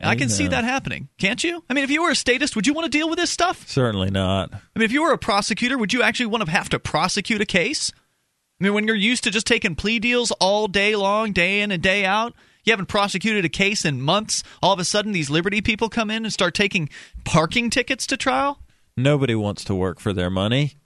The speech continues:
Speaker 1: Certainly not government bureaucrats when they can get paid for not having to work
Speaker 2: Yep.
Speaker 1: and just do plea deals. So it's gonna get more frustrating for 'em. We're already having amazing wins politically, civil disobedience-wise, media outreach.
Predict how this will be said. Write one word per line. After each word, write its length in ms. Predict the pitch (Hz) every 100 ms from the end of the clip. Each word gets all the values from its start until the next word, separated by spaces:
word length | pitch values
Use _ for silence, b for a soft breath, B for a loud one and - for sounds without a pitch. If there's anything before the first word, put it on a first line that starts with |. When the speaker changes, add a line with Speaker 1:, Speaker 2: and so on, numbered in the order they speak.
| _
Speaker 1:
Certainly 280 | - 185 175
not 180 | 147 135
government 340 | 151 156 143
bureaucrats 720 | 123 160 220 143 104 165 - - _ -
when 100 | 151
they 100 | 143
can 120 | 143
get 180 | 139 -
paid 340 | 160 175 151
for 120 | 123
not 180 | 131 180
having 220 | 151 123
to 80 | 113
work 340 | 107 110 151 -
Speaker 2:
Yep. 280 | - 95 101
Speaker 1:
and 120 | -
just 160 | 127 131
do 120 | 147
plea 200 | 139 220
deals. 400 | 180 98 69 - b b b
So 420 | - 196 170 160 156
it's 100 | -
gonna 140 | 214
get 100 | 202
more 140 | 175
frustrating 500 | 160 165 156 160 147
for 220 | 139 151 143
'em. 100 | 139
We're 160 | 175
already 220 | 185 165
having 280 | 151 151 139
amazing 540 | 127 127 127 123 123 131
wins 460 | 120 120 123 - B B _
politically, 720 | - 123 143 139 147 139 135 -
civil 400 | - 151 139 135
disobedience-wise, 1200 | 143 131 139 131 135 131 127 120 127 123 123 127
media 480 | 135 156 147 147 -
outreach. 540 | 135 135 135 135 -